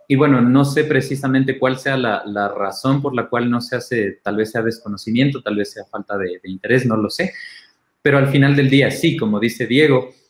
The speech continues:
eh, es terrible usar una de esas páginas. Eh, eh,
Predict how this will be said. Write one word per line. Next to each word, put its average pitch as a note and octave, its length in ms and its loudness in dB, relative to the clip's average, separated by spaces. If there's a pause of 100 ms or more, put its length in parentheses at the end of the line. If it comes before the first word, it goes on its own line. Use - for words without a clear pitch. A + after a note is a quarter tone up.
(200)
eh, A2 380 4
es - 160 -6
terrible B2+ 440 2
usar A#2+ 260 -4
una A#2 200 -2
de A2 60 -6
esas - 240 -14
páginas. G2 500 -10
Eh, F#2+ 140 -14
eh, A#2 240 -12